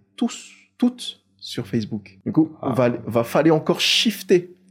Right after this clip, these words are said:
Speaker 2: Ouais.
Speaker 1: et ne pas sous-estimer quelque chose qui, a priori, semble inintéressant. Mais en fait, c'était très intéressant.
Speaker 2: D'accord. Et donc, du coup, aujourd'hui, t'as quasiment, on va dire, euh,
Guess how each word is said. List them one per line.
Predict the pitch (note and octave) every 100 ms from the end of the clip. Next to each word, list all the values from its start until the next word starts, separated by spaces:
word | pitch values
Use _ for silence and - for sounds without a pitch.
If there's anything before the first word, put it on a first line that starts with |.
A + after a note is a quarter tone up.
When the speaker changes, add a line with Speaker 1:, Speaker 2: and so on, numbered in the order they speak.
| _
Speaker 2:
Ouais. | C3 G#2+ F#2 F#2
Speaker 1:
et | F#2
ne | C#3 A#2+
pas | - D#3+
sous-estimer | - - C3+ C3 - - C3 D3+
quelque | D#3+ C3+ -
chose | A#2+ C#3+ -
qui, | C3
a | A#2
priori, | - - B2 A#2+ C#3+
semble | - B2+ A2+ G#2 G2+ G#2 G2+ G2+
inintéressant. | B2 B2+ A2+ A#2 G#2 - C#3+ - - - _
Mais |
en | G#2
fait, | C#3+
c'était | - B2+ -
très | - A2+
intéressant. | G#2+ G2+ G2+ F#2+ - - _ -
Speaker 2:
D'accord. | A2+ G#2+
Et | B2
donc, | A#2+ B2+
du | A2+
coup, | G#2+ D3
aujourd'hui, | A#2 G#2 A2+
t'as | G#2+
quasiment, | - A#2+ G#2 G#2+ A#2+ B2+
on |
va | G2+
dire, | G2 A#2 G#2
euh, | G2 G2